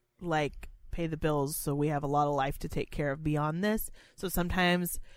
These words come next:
like, the last episode, it was rushed. That's why it kinda felt rushed, was because we had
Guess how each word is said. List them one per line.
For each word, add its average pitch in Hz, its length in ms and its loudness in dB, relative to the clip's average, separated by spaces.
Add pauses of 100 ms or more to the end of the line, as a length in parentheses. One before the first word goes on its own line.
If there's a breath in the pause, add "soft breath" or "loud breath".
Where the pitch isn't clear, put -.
(140 soft breath)
like, 175 140 4 (120)
the 175 100 6
last 175 320 8
episode, 175 520 6 (120)
it 170 240 2
was 156 300 2
rushed. 202 480 4
That's 156 200 0
why 160 120 2
it - 100 -2
kinda 143 220 -2
felt 160 260 2
rushed, 202 400 6 (320 loud breath)
was 175 160 4
because 165 340 2
we 165 140 2
had 160 380 2